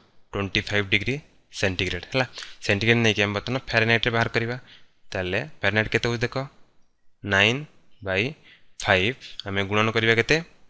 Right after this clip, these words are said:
ପଚିଶ। ଓକେ, ଯୁକ୍ତକ କେତେ? ନା, ଥାର୍ଟି ଟୁ। ଦେଖ, ବର୍ତ୍ତମାନ ତମେ ଜାଣିଛ, ଆମେ ବର୍ତ୍ତମାନ ଏଇଟା କେତେ କ'ଣ କରିବା?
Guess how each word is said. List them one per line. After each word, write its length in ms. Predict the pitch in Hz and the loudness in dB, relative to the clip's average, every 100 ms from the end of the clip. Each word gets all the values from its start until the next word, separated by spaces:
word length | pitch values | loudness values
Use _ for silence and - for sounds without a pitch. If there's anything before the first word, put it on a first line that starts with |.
| _ - _ | _ -20 _
ପଚିଶ। 400 | 110 95 - 98 - - - - _ _ - | -6 -6 -6 -8 -8 -10 -14 -20 _ _ -4
ଓକେ, 160 | 120 143 - - - - - _ - | 0 0 -2 -20 -20 -20 -20 _ -10
ଯୁକ୍ତକ 380 | 104 - 110 127 156 - - _ _ - | -10 -4 -4 -4 -10 -14 -20 _ _ -12
କେତେ? 220 | 101 131 156 | -6 -6 -6
ନା, 160 | 135 107 147 - - - _ - _ | -8 -8 -10 -16 -20 -20 _ -20 _
ଥାର୍ଟି 460 | - 95 - 131 151 - - - - _ | -2 -2 -2 -6 -6 -12 -20 -20 -20 _
ଟୁ। 100 | 107 95 - - - - - - - _ _ - | -8 -8 -10 -20 -20 -20 -20 -20 -20 _ _ -4
ଦେଖ, 140 | 110 - 135 - - - - 104 | -4 -2 -8 -12 -20 -20 -8 -2
ବର୍ତ୍ତମାନ 380 | 101 113 101 | 0 2 0
ତମେ 120 | 101 113 | -2 0
ଜାଣିଛ, 260 | 117 117 131 143 - - - _ - _ _ - - - | 0 -2 -6 -8 -16 -18 -20 _ -20 _ _ -6 -6 -4
ଆମେ 120 | 113 110 | -4 -2
ବର୍ତ୍ତମାନ 260 | 107 113 | 0 0
ଏଇଟା 120 | 110 | 0
କେତେ 200 | 113 110 | 0 -2
କ'ଣ 160 | 110 113 | -2 -4
କରିବା? 240 | 110 113 | -2 -2